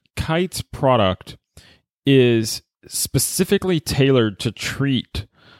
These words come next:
cancer cells on a patient. So what they can do is they can actually take your cells and they've actually genetically engineer them to fight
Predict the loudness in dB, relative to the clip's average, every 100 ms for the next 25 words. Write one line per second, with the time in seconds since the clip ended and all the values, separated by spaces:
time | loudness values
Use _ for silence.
0 | _ _ _ _ -8 0 2 2 -2 -2
1 | 2 4 4 0 -4 -2 -2 -2 -4 -4
2 | -8 -4 -2 0 0 -2 2 4 4 4
3 | 4 2 2 -2 0 -2 -2 -2 0 -2
4 | -2 0 2 2 4 4 2 -2 -6 -10
5 | -2 0 0 -6 _ _ _ -2 -2 0
6 | 0 2 0 2 0 0 -2 -2 0 0
7 | 0 0 2 0 -2 -6 -10 -6 2 4
8 | 2 0